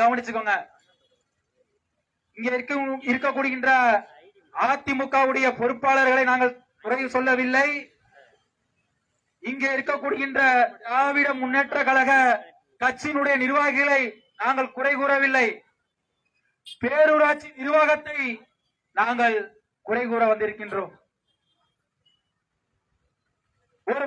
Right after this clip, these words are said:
பொது இடத்தில் அரசாங்கத்திற்கு எதிராக ஒரு விளம்பர பதாகையோ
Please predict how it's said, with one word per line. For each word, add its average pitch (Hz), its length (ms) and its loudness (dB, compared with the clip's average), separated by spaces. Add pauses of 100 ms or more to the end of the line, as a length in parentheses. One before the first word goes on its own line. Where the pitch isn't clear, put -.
(120)
பொது 269 260 -2
இடத்தில் 302 480 -2 (1040)
அரசாங்கத்திற்கு 277 800 0
எதிராக 285 340 2 (1400)
ஒரு 247 200 -2
விளம்பர 277 300 0 (120)
பதாகையோ 247 540 0